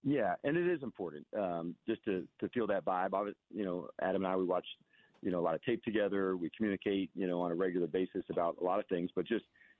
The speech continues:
you know, this was our first time, you know, being in an interview with a player together. So, like, all these firsts of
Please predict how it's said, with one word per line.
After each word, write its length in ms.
you 100
know, 100
this 180
was 100
our 220
first 220
time, 460
you 120
know, 140
being 280
in 80
an 40
interview 300
with 140
a 40
player 380
together. 480
So, 300
like, 220
all 160
these 200
firsts 260
of 180